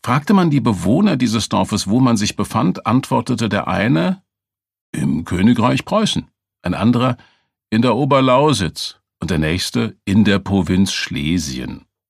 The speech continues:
Ein ganz Blitzgescheiter mochte antworten, „In Preußisch Schlesien“, und einer, der es noch genauer nahm, sagte allenfalls, „Im Bezirk Liegnitz“.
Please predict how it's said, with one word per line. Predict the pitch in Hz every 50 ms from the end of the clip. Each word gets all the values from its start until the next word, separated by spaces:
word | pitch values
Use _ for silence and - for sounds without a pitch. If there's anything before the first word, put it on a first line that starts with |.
| _ _ _ _ _ _ _ _ _ _ _ _ _ _ _ _ - -
Ein | - 113 127
ganz | 131 190 233 220 - -
Blitzgescheiter | - 151 202 208 - - - - 175 - - 175 175 185 - - 170
mochte | 156 147 139 - - - -
antworten, | - 151 156 - - 131 123 139 - 147 127 - _
„In | - 147 143 147 135
Preußisch | - - - 135 139 147 180 170 - - - 131 107 - - - - -
Schlesien“, | - - - - 135 127 127 131 131 113 101 113 110 113
und | 107 104 -
einer, | - 104 110 120 127 120 110
der | 110 117 113 107
es | 104 - -
noch | 117 123 123 117 - - -
genauer | 107 95 90 80 73 76 76 71
nahm, | 73 71 67 69 71 73
sagte | 73 87 78 73 - - - -
allenfalls, | - 90 90 101 98 - - 85 82 80 - - - - _ _ _ _ - - _ _ _ _ _ _ _
„Im | 160 165 180 160
Bezirk | 147 131 - - - 127 117 - -
Liegnitz“. | 92 82 82 87 98 101 - - 95 85 73 71 - - - - - - -